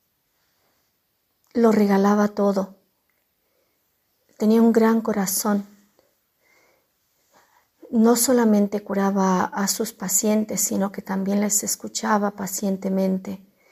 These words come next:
Siempre tenía una palabra de aliento, una palabra de, de consuelo.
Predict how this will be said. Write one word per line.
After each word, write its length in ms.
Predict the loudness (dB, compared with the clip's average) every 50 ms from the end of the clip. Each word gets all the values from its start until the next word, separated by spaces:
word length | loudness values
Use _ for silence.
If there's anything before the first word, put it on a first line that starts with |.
| _ _ _ _ _ _ _ _
Siempre 460 | _ -6 0 2 2 2 2 0 -2
tenía 380 | -2 0 0 2 2 2 2 2
una 240 | 2 0 0 -2 -4
palabra 480 | -4 -2 -2 -2 -2 -2 -2 -4 -4
de 160 | -4 -4 -4
aliento, 720 | -2 -2 -2 -2 -2 0 0 0 0 -2 -4 -8 -10 -12 _ _
una 320 | -10 -6 -6 -4 -6 -6
palabra 580 | -6 -6 -4 -4 -2 -2 -2 -4 -4 -4 -6 -6
de, 420 | -6 -4 -4 -2 -2 -2 -4 -4
de 120 | -6 -8
consuelo. 760 | -8 -8 -8 -8 -8 -8 -8 -2 2 2 2 2 2 -2 -4